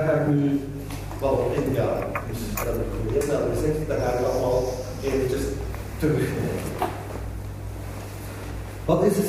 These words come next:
situatie van de eurozone? Wat zijn dat voor landen? Dat zijn landen met zeer grote verschillen, onder andere op het vlak van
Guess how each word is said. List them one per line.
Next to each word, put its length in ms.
situatie 640
van 140
de 100
eurozone? 760
Wat 120
zijn 160
dat 180
voor 200
landen? 300
Dat 100
zijn 200
landen 300
met 200
zeer 240
grote 380
verschillen, 520
onder 260
andere 180
op 100
het 120
vlak 200
van 220